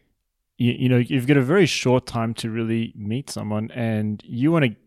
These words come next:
break through the facade. You want to see who are you really? Who, who, who are you gonna be Monday to Friday when you show up for work? Not how do you just show up at an interview, because interviewing is a very different skill to doing the job.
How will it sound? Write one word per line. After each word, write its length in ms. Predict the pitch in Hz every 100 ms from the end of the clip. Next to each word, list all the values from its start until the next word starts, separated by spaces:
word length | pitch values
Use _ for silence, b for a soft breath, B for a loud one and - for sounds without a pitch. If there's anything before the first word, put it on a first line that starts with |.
| _ -
break 200 | 113 -
through 220 | - 120
the 80 | 107
facade. 540 | 95 - 110 104 92
You 120 | 117
want 200 | 135 147
to 140 | - 131
see 420 | - 117 110 -
who 200 | - 143
are 180 | 113 120
you 140 | 117 95
really? 500 | 107 113 92 110 b b b b b
Who, 180 | 139 151
who, 220 | 143 170
who 240 | 180 139 185
are 60 |
you 120 | 160 143
gonna 180 | 135
be 500 | 113 123 120 107 - - _ _ 117
Monday 300 | 123 143 139
to 120 | 120
Friday 400 | - 113 113 113
when 160 | 107
you 80 | 113
show 180 | - 113
up 100 | -
for 100 | 107
work? 320 | 107 107 -
Not 340 | 120 127 - _ -
how 180 | 107 127
do 180 | 123 123
you 320 | 117 113 107 b b b b -
just 340 | 131 - - _ _
show 200 | - 123
up 120 | 113
at 40 | 104
an 120 | 107
interview, 440 | 131 117 104 - - -
because 340 | 123 131 117
interviewing 500 | - 160 160 131 117
is 100 | 107
a 40 | 104
very 240 | 123 139
different 280 | 117 - 107
skill 280 | - 123 107
to 100 | 101
doing 220 | 107 92
the 40 |
job. 400 | 87 113 90 87